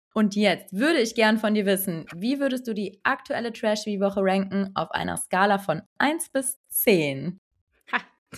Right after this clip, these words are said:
Speaker 2: <laughs> Heute habe ich tatsächlich mal eine, äh, sechs mitgebracht. Aber,
Speaker 1: Oh.
Speaker 2: ähm, ja, so, ich habe mir, es, äh, ist mir nicht einfach gefallen, was für eine, was für eine Benotung ich diesmal sozusagen mache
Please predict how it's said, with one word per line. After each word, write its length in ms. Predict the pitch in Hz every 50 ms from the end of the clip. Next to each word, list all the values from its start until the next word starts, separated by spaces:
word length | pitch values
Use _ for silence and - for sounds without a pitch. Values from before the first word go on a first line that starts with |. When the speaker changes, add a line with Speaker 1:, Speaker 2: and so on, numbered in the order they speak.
| - _ -
Speaker 2:
<laughs> 920 | 262 262 - 311 - - - _ _ _ - - - - - 220 - -
Heute 280 | 226 247 269 - 330
habe 100 | 247 233
ich 100 | 240 247
tatsächlich 400 | - 254 214 185 190 220 233 -
mal 120 | 233 208 208
eine, 380 | 202 190 196 196 190 185 -
äh, 380 | 117 175 180 180 175 175 - - - - -
sechs 400 | 180 180 196 214 240 247 - -
mitgebracht. 1040 | - 170 151 151 - - 165 - - - - 147 160 240 254 - - _ - - _ _ _ _ - - - - - _
Aber, 600 | - 165 185 202 196 220 214 214 220 - 440 -
Speaker 1:
Oh. 40 | 196 -
Speaker 2:
ähm, 600 | 190 208 208 208 196 226 226 226 220 220 214 - - _ - - _ _ _ -
ja, 520 | 185 202 196 220 240 254 247 226 214 - - -
so, 160 | 185 - - -
ich 180 | - 196 190 254
habe 160 | 269 262 -
mir, 180 | 370 359 339 - - - - - _ -
es, 240 | - 208 196 - -
äh, 220 | - 73 73 - - - _ _ -
ist 160 | 247 - -
mir 80 | 311 302
nicht 180 | 320 311 - -
einfach 400 | 190 202 208 185 - 185 180 -
gefallen, 400 | 190 180 - - 165 156 151 151
was 200 | 151 151 - -
für 100 | 170 170
eine, 340 | 156 165 160 156 156 151 151
was 120 | 156 -
für 80 | - 180
eine 220 | 170 165 160 156
Benotung 420 | 160 175 175 175 190 202 185 180 147
ich 140 | 113 - -
diesmal 300 | - 147 - - 156 151
sozusagen 500 | 156 151 - 175 156 165 156 151 151 151
mache 200 | 151 170 214 -